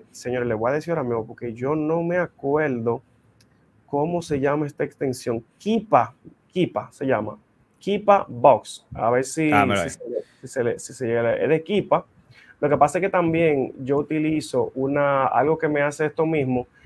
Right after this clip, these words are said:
Speaker 1: y se llama Camel, Camel, Camel, que es una página. Tú entras, pones el, el link del producto y él te da esto mismo. Pero Kipa es una extensión que yo tengo en mi, eh, Google Chrome, ¿verdad? Y entonces cuando bajo, él me dice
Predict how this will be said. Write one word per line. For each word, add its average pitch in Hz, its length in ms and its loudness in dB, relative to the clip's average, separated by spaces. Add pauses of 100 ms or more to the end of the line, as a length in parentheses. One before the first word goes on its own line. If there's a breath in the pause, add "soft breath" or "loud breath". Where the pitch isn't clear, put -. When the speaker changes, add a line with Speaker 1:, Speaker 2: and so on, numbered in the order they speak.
(260 soft breath)
Speaker 1:
y 156 300 2
se 143 220 0
llama 151 380 2
Camel, 180 440 2
Camel, 165 340 0
Camel, 135 380 2 (160)
que 139 80 -4
es 120 120 -6
una 151 160 0
página. 139 460 4 (420 soft breath)
Tú 147 200 4
entras, 139 380 2
pones 143 340 -2
el, 147 200 -4
el 123 160 -4
link 143 200 -2
del 151 160 0
producto 151 480 0
y 135 60 2
él 135 120 0
te 143 80 -4
da 151 80 2
esto 147 180 -2
mismo. 151 260 0
Pero 143 280 0
Kipa 175 480 0 (400)
es - 40 -6
una 151 160 2
extensión 165 460 -2
que 160 100 -2
yo 139 120 0
tengo 156 320 0
en 143 160 0
mi, 127 800 -2 (640)
eh, 117 200 0 (140)
Google 156 400 2 (160)
Chrome, 156 400 6
¿verdad? 165 360 4 (380)
Y 139 80 -2
entonces 135 380 0
cuando 147 300 2
bajo, 165 280 8
él 147 80 0
me 151 140 0
dice 160 440 0